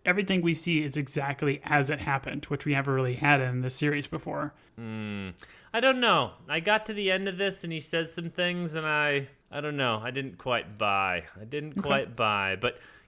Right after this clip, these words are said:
Speaker 2: you know who else is we're not buying and is acting, as the kids say, sus? I thought you were gonna
Speaker 1: <laughs>
Speaker 2: help me out there. You didn't help me out there at all. But Vivian is talking with her daughters and admitting to the affair, and the daughters use the term sus,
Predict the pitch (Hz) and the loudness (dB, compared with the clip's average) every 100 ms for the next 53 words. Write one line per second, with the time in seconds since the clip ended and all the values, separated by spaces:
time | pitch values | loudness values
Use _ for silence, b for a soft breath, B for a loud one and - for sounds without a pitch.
0 | 156 170 196 196 196 190 196 - - - | -4 0 2 4 4 4 0 -6 -12 -12
1 | 165 165 151 143 - 165 170 170 156 160 | -8 -8 -8 -14 -8 -2 2 2 2 2
2 | 165 170 175 180 170 151 143 135 139 147 | 4 4 0 -2 -6 -4 -4 0 0 0
3 | - 156 151 151 139 120 131 - 147 135 | -2 -2 0 -4 -6 -8 -10 -6 -4 -4
4 | - 143 143 139 147 143 - _ _ - | -2 2 4 4 2 -2 -14 _ _ -4
5 | 127 143 - - _ _ _ _ _ _ | -2 -2 -6 -16 _ _ _ _ _ _
6 | - 104 85 226 127 95 95 98 107 92 | -8 -4 2 2 2 0 -2 -4 -4 -4
7 | 107 107 107 98 95 85 _ 113 104 101 | -2 -2 -2 -2 -2 -4 _ -10 -8 -8
8 | 104 98 101 101 - 104 107 127 131 113 | -8 -8 -8 -8 -6 -4 0 2 4 2
9 | B B B - 151 147 180 185 175 160 | B B B -2 0 4 4 4 2 0
10 | - 160 156 147 143 135 135 131 127 123 | 2 0 2 -2 -2 0 4 4 6 2
11 | 117 - 107 113 110 117 113 107 104 104 | 0 -4 -8 -6 -4 -4 -4 -4 -4 -2
12 | 101 - 113 104 95 90 87 - 101 95 | -2 2 4 6 4 0 -4 -6 -4 -4
13 | 90 87 - - _ 120 127 151 160 170 | -6 -12 -18 -20 _ -14 -4 0 0 -2
14 | 165 - 165 151 156 170 165 165 - 165 | -6 -10 -12 -12 -10 -6 -6 -6 -2 0
15 | 131 - | -2 -6